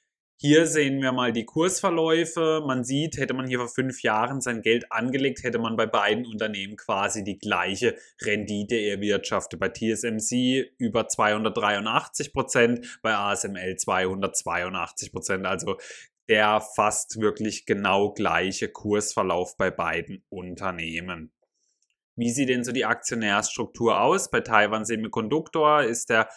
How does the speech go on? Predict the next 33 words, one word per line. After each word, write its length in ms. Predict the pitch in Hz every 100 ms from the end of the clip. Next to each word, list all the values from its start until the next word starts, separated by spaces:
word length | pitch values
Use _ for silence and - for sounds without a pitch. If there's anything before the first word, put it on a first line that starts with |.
| - _
größte 400 | 117 110 107 110
Anteilseigner 800 | 113 131 135 - 110 117 120
die 100 | 113
Massachusetts 880 | 107 104 98 113 - 110 107 110 -
Financial 520 | - 101 113 151 151
Services, 640 | 151 147 131 131 - 131 113
aber 520 | 95 98 98 101 -
auch 280 | 101 104 -
nur 260 | 113 107
mit 180 | 107 104
gerade 320 | 101 95 95
mal 140 | 101 98
null 260 | 101 101
Komma 240 | - 101 95
acht 240 | 101 - -
fünf 320 | 113 101 -
Prozent 360 | 107 - 104 98
der 120 | 92
Anteile. 640 | 107 143 139 143 131 131 - - -
Ansonsten 500 | 120 113 117 120 -
sind 120 | 120
noch 160 | 113 110
weitere 380 | 98 98 110 107
bekannte 420 | 101 110 104 101
Namen 260 | 98 95
dabei, 320 | 98 90 104 107
wie 60 |
Capital 440 | 104 110 101 101 101
Research 840 | 107 110 120 127 117 110 110 -
oder 240 | 101 98 90
J 340 | - 95 90
P 160 | 82 98
Morgan. 580 | 95 98 120 160 190